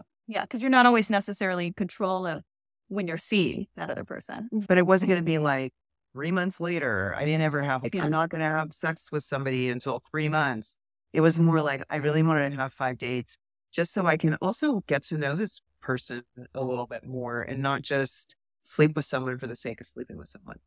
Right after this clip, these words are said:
Speaker 1: Mary, I know you and I are both therapists, and we come from very different experiences in life.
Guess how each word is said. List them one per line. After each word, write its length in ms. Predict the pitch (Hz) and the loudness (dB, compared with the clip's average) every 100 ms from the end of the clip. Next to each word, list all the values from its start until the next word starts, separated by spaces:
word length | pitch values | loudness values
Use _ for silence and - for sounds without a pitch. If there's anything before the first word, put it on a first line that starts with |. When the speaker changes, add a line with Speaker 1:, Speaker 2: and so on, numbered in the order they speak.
| _ _ _ _ _ _ - | _ _ _ _ _ _ 0
Speaker 1:
Mary, 320 | 247 220 196 | 4 6 6
I 40 | 196 | 6
know 160 | 196 | 2
you 160 | 208 196 | 2 2
and 100 | 185 | 2
I 80 | 175 | 2
are 80 | |
both 240 | 160 160 - | 0 -6 -6
therapists, 540 | 233 196 202 180 - - - - _ _ _ _ _ | -6 -6 -6 -8 -8 -12 -16 -16 _ _ _ _ _
and 180 | 262 226 | 4 6
we 140 | 208 | 4
come 500 | - - 240 220 220 220 | 2 -2 -2 0 0 -2
from 640 | - 208 180 175 170 160 - | -4 -2 -2 -2 -4 -6 -8
very 200 | 202 196 | -4 -2
different 240 | 196 196 180 | -2 -4 -6
experiences 720 | - - 180 202 175 165 156 | -8 -6 -4 -2 -4 -6 -8
in 120 | 147 | -6
life. 280 | 147 - 208 | -6 -4 -6